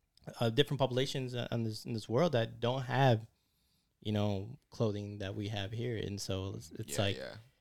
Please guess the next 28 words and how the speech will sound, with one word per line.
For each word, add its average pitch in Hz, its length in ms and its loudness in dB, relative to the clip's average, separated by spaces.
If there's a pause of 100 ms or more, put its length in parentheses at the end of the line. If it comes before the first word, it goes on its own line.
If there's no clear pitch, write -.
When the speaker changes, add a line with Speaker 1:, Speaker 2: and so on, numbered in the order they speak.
(720)
Speaker 1:
you 107 520 2
try 120 240 6
to 127 60 6
be 120 80 6
a 123 40 8
little 127 120 6
bit 127 120 4
more 120 200 6
intentional 110 500 2
with 117 240 2
it, 104 280 -2 (160)
but 117 120 0
it - 60 4
also 117 760 4 (600)
shows 127 320 4
who 135 100 2
you 107 280 2
are 113 200 2
and, 107 380 -4
and 113 120 -2
your 107 140 4
identity 107 720 0
on 104 200 -4
what 101 240 -2
you're 104 100 -4
trying 104 240 -4
to - 140 -6
express, - 580 -6